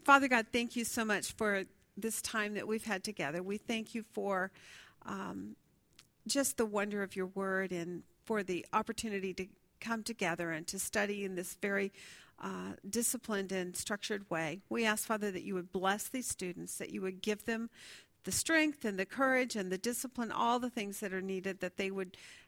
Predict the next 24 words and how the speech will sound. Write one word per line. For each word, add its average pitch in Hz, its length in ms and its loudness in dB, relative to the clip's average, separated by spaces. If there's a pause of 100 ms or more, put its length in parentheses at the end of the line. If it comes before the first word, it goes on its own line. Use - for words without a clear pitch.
(300)
uh, 196 220 -4
find 220 400 2
great 220 420 2
success, - 520 -2
Father. 170 480 -4
We 220 220 -2
know 233 460 2
this 226 280 0
is 240 160 -2
your 220 100 0
will 185 220 0
for - 240 -8
us, 196 160 -2
so 202 160 -4
we 190 140 -2
ask, 208 280 -4
Father, 214 260 -6
that 185 140 -6
you 180 140 -6
help - 360 -2
us 185 220 -4
in 180 160 -6
it 180 160 -6
and 80 160 -8